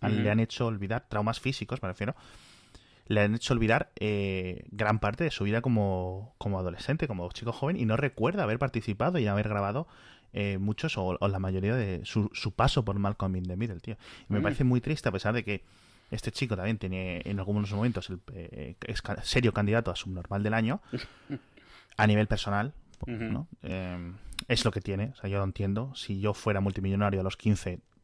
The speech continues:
Speaker 1: mm, sería el ultra subnormal.
Speaker 2: Ujú.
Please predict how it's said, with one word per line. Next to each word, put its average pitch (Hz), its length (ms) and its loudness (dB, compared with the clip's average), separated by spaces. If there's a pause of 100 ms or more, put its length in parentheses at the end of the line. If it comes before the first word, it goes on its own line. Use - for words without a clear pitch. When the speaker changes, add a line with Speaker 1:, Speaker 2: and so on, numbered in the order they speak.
Speaker 1:
mm, 104 280 0
sería 101 460 0
el 101 260 0
ultra 101 400 2
subnormal. 98 540 2 (320)
Speaker 2:
Ujú. 110 280 -8